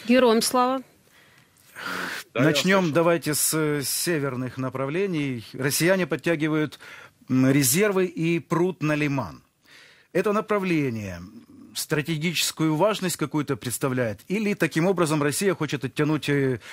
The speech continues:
Speaker 3: резервы, украинские войска с востока и юга?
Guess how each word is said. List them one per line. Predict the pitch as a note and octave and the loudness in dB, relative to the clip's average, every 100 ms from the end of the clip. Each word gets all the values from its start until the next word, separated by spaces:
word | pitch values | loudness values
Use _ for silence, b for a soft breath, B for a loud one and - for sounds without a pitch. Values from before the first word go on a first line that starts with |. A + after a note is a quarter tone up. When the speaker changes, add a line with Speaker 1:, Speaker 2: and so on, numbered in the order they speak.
| B B - | B B 0
Speaker 3:
резервы, | D3 B2+ F3 F#3+ E3+ E3 | 2 4 4 4 4 0
украинские | E3+ B2+ D3+ D#3+ - - C#3 C3 | -2 -2 0 0 -2 -2 0 0
войска | B2 B2+ - D3+ F3 | 0 -2 -2 0 2
с | E3+ - D3 C#3 A#2 _ _ _ B2 | 2 0 0 -2 -4 _ _ _ -4
востока | D3 C#3 - E3+ F3+ D#3 | -2 -2 -2 -2 0 -2
и | D3 C#3+ | -2 -2
юга? | C3+ C3 C3+ D3 A2+ F2 | -2 -2 -2 -2 -4 -8